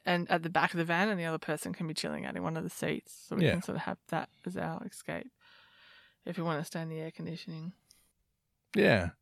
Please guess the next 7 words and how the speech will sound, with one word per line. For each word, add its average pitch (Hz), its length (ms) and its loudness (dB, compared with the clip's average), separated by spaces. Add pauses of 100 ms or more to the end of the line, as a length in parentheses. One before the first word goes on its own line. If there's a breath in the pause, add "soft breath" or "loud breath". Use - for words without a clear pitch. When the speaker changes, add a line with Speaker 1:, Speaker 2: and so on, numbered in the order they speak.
(160)
Speaker 2:
And 113 360 6 (220)
look, 117 260 4 (520 loud breath)
you 120 160 8
adapt. 120 560 8
And 101 440 2
the 110 100 4
first, 113 400 6